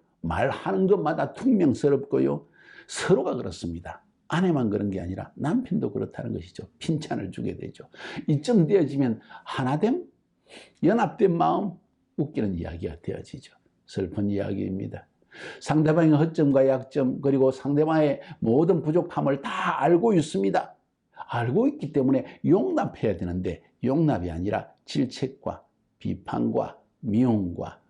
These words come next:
불평으로 가득 찬다면 이건 연합된 마음, 하나된 마음이 없어서 그렇습니다. 쉽게 말하면 내 뼈 중에 뼈요, 내 살 중에 살이로다. 이 여인이 없으면 나는 살아갈 의미가 없다. 이 정도가 돼야 되는데,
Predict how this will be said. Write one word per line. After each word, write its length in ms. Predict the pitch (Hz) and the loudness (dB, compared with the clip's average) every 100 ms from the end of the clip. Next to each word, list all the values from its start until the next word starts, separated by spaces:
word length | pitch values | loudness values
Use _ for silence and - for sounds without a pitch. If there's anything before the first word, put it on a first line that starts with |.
| _ _ | _ _
불평으로 640 | 131 123 - 135 110 104 | -2 -2 -2 -2 -2 -2
가득 260 | - 90 | -6 -14
찬다면 540 | - 92 82 82 82 78 _ _ _ | -10 -10 -6 -6 -6 -8 _ _ _
이건 260 | - 113 92 - _ | -4 -4 -4 -12 _
연합된 580 | 135 170 139 - - 90 | 0 0 -2 -6 -6 -4
마음, 280 | 78 82 80 | -6 -10 -12
하나된 520 | - 123 120 170 180 | -10 -6 -4 -2 -2
마음이 400 | 113 87 90 90 | -2 -4 -8 -8
없어서 380 | - - 90 - | -10 -12 -10 -8
그렇습니다. 580 | - - - - - - _ | -8 -10 -12 -14 -14 -18 _
쉽게 280 | - 110 123 | -10 -6 -4
말하면 360 | 104 101 95 90 - - | -4 -4 -6 -10 -12 -2
내 360 | 123 123 147 | 0 2 2
뼈 160 | 170 180 | 2 2
중에 320 | 180 185 156 | 4 2 2
뼈요, 280 | 165 143 135 | 0 -2 2
내 200 | 143 165 | 4 2
살 300 | 175 - 269 | 0 -6 -6
중에 240 | 311 214 | -4 -2
살이로다. 680 | 156 - 214 226 160 - - - - - | -4 -4 -4 -2 -4 -4 -8 -12 -12 2
이 180 | 214 247 | 4 6
여인이 340 | 254 247 233 | 6 4 4
없으면 460 | 185 147 196 185 165 | 2 2 -2 0 2
나는 260 | 175 180 165 | 2 2 0
살아갈 460 | - - 185 208 - | 0 0 4 4 4
의미가 440 | 170 202 262 147 | 4 2 0 -2
없다. 340 | 127 - 143 - - | -2 0 0 0 -4
이 100 | 165 | 0
정도가 360 | 147 220 214 - | 2 4 2 2
돼야 200 | 208 170 | 2 4
되는데, 520 | 120 95 120 120 98 | 2 2 4 4 2